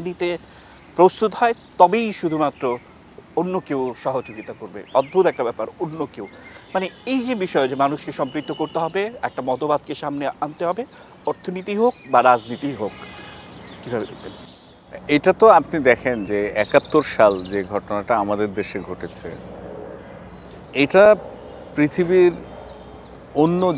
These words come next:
Speaker 2: যে কোনো দেশের তুলনায় এটা একটা অনন্য ঘটনা। কেন দেখেন, আমি এ কথা আপনাকে বলেছি যে একাত্তর সালে এদেশের মানুষ সশস্ত্র সংগ্রাম করেছে, অর্থাৎ জীবন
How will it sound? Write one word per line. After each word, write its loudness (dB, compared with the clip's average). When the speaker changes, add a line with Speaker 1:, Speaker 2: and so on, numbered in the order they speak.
Speaker 2:
যে 2
কোনো 0
দেশের -2
তুলনায় 0
এটা -2
একটা 2
অনন্য 4
ঘটনা। -4
কেন 6
দেখেন, -2
আমি -4
এ -4
কথা 0
আপনাকে -4
বলেছি -4
যে -4
একাত্তর -2
সালে 2
এদেশের 2
মানুষ 2
সশস্ত্র 2
সংগ্রাম 6
করেছে, -6
অর্থাৎ 2
জীবন 4